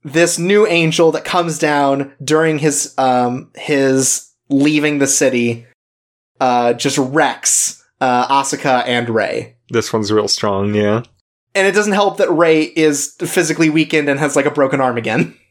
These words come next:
Speaker 2: Mm-hmm.
Speaker 1: But kind of Shinji sees that she's fighting even though she's, you know, she's handicapped in this way. And eventually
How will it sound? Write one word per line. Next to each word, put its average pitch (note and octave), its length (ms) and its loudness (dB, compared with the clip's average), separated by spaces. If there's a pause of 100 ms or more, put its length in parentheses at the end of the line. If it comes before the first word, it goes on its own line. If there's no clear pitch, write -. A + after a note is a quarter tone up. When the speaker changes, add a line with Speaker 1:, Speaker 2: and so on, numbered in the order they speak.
(200)
Speaker 2:
Mm-hmm. - 1300 -4
Speaker 1:
But F3 380 0 (640)
kind F3+ 200 0
of D#3+ 160 0
Shinji F#3+ 360 -2
sees F#3+ 360 0
that F3 140 0
she's G3 300 0
fighting D#3+ 360 0
even D#3 260 0
though D3+ 340 2
she's, D3 480 -2
you C#3+ 120 -2
know, B2+ 360 -2 (320)
she's D3 480 0
handicapped D3 640 -2
in C3+ 120 -6
this C3 200 0
way. A#2+ 400 0 (520)
And C3 680 0 (760)
eventually F#3 720 2